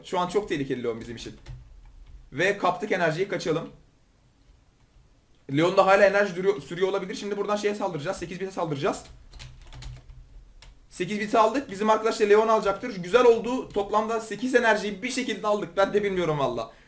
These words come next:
Çok kolay oldu. Bu arada Sprout karakteri çok gıcık bir karakter oyunda. Ben bunu fark ettim.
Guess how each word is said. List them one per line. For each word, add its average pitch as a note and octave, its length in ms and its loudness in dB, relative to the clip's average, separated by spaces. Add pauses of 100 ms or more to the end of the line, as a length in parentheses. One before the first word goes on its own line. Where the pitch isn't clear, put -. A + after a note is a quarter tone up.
(100)
Çok - 240 -6
kolay G#3 220 4
oldu. C3+ 320 -2 (340)
Bu F#3 160 8
arada B3 160 6
Sprout B3 400 -2
karakteri A#3+ 340 -2
çok - 200 -6
gıcık G#3+ 240 -4
bir A3+ 60 -6
karakter D#3 360 2
oyunda. C3 300 0
Ben D#3 140 2
bunu F3+ 100 -6
fark F3+ 240 -4
ettim. G#2+ 300 -12